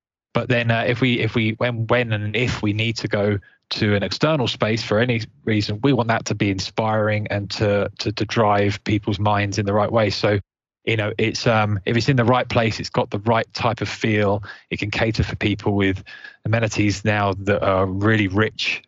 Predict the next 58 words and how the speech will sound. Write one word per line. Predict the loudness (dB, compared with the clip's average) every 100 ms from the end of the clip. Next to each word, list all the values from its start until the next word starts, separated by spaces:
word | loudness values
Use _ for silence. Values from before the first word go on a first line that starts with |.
| -6
and | -2
go | 0
well | 2 2
beyond | 2 2 0 -2
what | -2
they've | 0 0
used | 0 -2
to | -2
be, | 0 0 -2 -4
uh, | -2
sort | -2 -4 -6
of | -8 _ _ _
maybe | -4 -2
square | -4 0 2
meals | 2 0 0 0
and | 0
teas | -2 -2
and | 0
coffees. | 0 0 0 -2 -6 _ _ _ _
Um, | -2 0 2 0 -2 _ _ _ _
we, | 2 2
you | 2
know, | 0 0
it, | -2 -2 0
it's | -2 0
gonna | 2 2
be, | 0 0 2
uh, | 2 2 2 -2 -4
again, | 0 0
we | 2
want | 2 2
our | 2 2
options | 0 -2 0
open | 0 0 -4
to | -4 -2
us. | -2 -4 -8 -14 _
So | -4 2 2 2 -2
there's | -2 2
gonna |
be | 2
some, | 2 0 0 0
some | 0 0
places | 2 0 0 -2 -2 -10 _ -2
around | 2 2 0
some | -2 -2
of | 0
our | 2 2
maybe | 0 0
hub | 0 0 0
locations | -2 -2 -2 -4 -4
that | -2
we | 0
need | 0
to | -4
pop | -2 -2 0
out | -2 -2
to | -2 0 0
and | -2